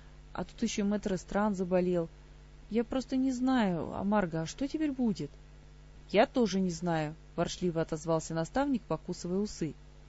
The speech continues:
«Этот Шелар ещё вечно старается успеть с одной задницей на два базара. Такое впечатление, что ему вообще нельзя предоставлять выбор,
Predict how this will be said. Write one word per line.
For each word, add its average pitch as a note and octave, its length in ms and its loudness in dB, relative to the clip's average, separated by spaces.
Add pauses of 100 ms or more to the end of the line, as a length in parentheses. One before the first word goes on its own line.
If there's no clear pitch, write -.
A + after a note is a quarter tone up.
(340)
«Этот A3 240 6
Шелар C#4+ 380 6
ещё G3+ 340 0
вечно A3+ 380 -4
старается B3+ 480 0
успеть - 360 -2
с - 60 -2
одной G3 200 0
задницей F3 500 0
на F3+ 80 0
два E3+ 180 0
базара. D#3+ 540 2 (520)
Такое C#4+ 260 2
впечатление, D#4+ 460 2
что - 160 -2
ему G#3+ 80 4
вообще G#3+ 480 4
нельзя F#3 360 2
предоставлять F3+ 680 -2
выбор, G3+ 360 0